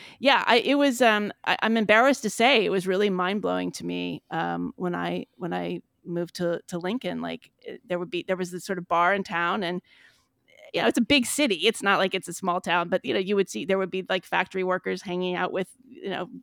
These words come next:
judges and lawyers and, and everyone kind of mixed, mixed up together. Um, and, you know, not all the time. I'm not saying that these people had dinner parties with one another, but there was definitely, because it was a smaller community,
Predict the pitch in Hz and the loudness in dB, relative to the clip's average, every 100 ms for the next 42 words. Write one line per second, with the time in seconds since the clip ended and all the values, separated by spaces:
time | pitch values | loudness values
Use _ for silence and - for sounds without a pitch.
0 | _ 190 190 190 185 180 175 175 175 180 | _ -2 -2 -2 -4 -4 -6 -4 -4 -2
1 | 190 196 202 190 180 - - 180 170 180 | -2 -4 -4 -8 -8 -10 -12 -10 -6 -8
2 | - 185 180 185 185 190 175 180 190 - | -6 -8 -6 -8 -6 -6 -6 -6 -6 -8
3 | - - _ 185 180 - 175 - 175 202 | -14 -18 _ -12 -10 -8 -8 -6 -2 -2
4 | 113 69 - _ _ _ _ _ 175 160 | -2 -8 -12 _ _ _ _ _ -4 -2
5 | 151 143 - - 175 170 - - _ _ | -4 -8 -10 -8 -6 -6 -8 -12 _ _
6 | - 156 - 196 196 214 214 - 175 147 | -8 -6 0 2 6 6 6 0 -4 -4
7 | 180 185 180 - 160 135 160 165 - 175 | -4 -4 -6 -6 -8 -8 -10 -12 -10 -10
8 | - - 165 - - 175 165 220 - 170 | -8 -8 -8 -10 -16 -10 -4 -2 -2 -6
9 | 147 165 - 170 - 139 - - 160 180 | -8 -8 -10 -10 -8 -8 -8 -8 -6 -4
10 | 175 - 190 190 180 180 208 208 180 185 | -4 -2 -2 -2 -4 0 0 0 -4 -4
11 | 135 196 - 214 185 180 175 170 185 170 | -6 -10 -2 -2 0 -4 -6 -8 -4 -2
12 | 170 - 170 165 160 160 156 | -2 -6 -8 -8 -8 -10 -12